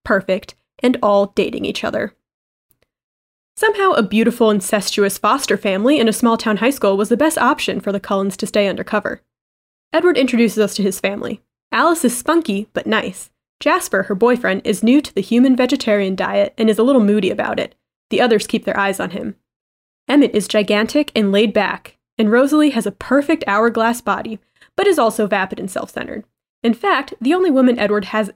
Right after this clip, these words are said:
any type of respect for are Alice and his foster mom, Esme. They are both nice, and also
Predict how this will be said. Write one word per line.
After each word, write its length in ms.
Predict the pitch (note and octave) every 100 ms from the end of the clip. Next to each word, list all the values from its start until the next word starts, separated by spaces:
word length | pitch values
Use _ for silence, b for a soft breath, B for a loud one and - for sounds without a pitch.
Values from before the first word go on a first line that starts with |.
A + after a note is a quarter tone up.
| _
any 180 | B3+ E4
type 220 | G#3+ -
of 80 | F#3+
respect 400 | F#3+ - A#3+ -
for 180 | G3 -
are 100 | A3 -
Alice 340 | D4 G3+ -
and 100 | G#3+
his 160 | G#3 -
foster 320 | C4 C4 G#3
mom, 220 | F#3+ F#3+
Esme. 440 | A3 A#3+ - - A3 _ _ _
They 120 | A#3 C4
are 80 |
both 240 | E4 F#4 A#3+
nice, 400 | G3 G#3 A#3 - -
and 120 | G#3
also 500 | A3 D#4+ - - A#3+